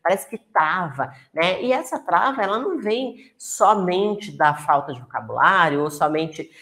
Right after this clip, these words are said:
é, da n-, não estruturação do idioma na cabeça. A grande maioria das vezes, essa, essa trava, ela vem de um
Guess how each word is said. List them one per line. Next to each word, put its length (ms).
é, 440
da 180
n-, 520
não 460
estruturação 1160
do 80
idioma 320
na 80
cabeça. 420
A 120
grande 400
maioria 360
das 300
vezes, 500
essa, 840
essa 300
trava, 480
ela 280
vem 420
de 240
um 320